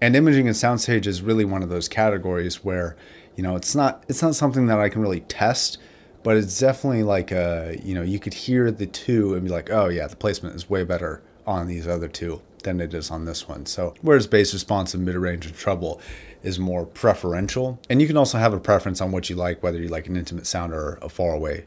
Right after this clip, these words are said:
you know, more soundstage sound. Uh, but I think, you know, you could definitely look at a sound and be like, "Okay, yeah, that's happening farther away," or, you know, the placement is more even,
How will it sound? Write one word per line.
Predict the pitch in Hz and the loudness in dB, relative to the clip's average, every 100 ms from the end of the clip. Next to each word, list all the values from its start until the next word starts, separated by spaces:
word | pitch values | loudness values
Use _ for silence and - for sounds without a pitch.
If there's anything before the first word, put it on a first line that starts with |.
| _ - | _ -10
you | |
know, | 78 | -8
more | 76 82 | -6 -6
soundstage | - 95 92 90 - 82 76 | -4 -2 -2 -2 -4 -4 -6
sound. | - 73 71 - - - - - | -6 -4 -6 -12 -20 -20 -16 -6
Uh, | 87 80 | -4 -2
but | 92 87 - _ _ - | 0 0 -2 _ _ -6
I | 98 | -4
think, | - - 92 87 - | -4 -4 -4 -6 -8
you | 92 | -6
know, | 80 | -4
you | 87 92 | -4 -6
could | 98 92 90 | -6 -6 0
definitely | 104 95 95 87 | 0 2 -2 -4
look | 90 | -4
at | 80 | -6
a | 73 | -4
sound | - 90 82 | 0 0 -2
and | |
be | 80 | -6
like, | 80 - | -6 -4
"Okay, | 101 - - | -6 -6 -8
yeah, | 85 - - | -8 -6 -4
that's | 87 - | -2 -2
happening | 87 85 | -4 -4
farther | 82 95 87 85 | -6 -4 -2 -4
away," | 82 107 113 107 | -2 2 4 4
or, | 90 92 82 | 2 -2 -4
you | 85 87 | -6 -8
know, | - - | -10 -12
the | - | -14
placement | - 104 90 95 - | -6 -4 -4 -8 -10
is | - | -8
more | 90 87 | -8 -6
even, | 101 110 104 104 98 | -4 -2 0 0 -2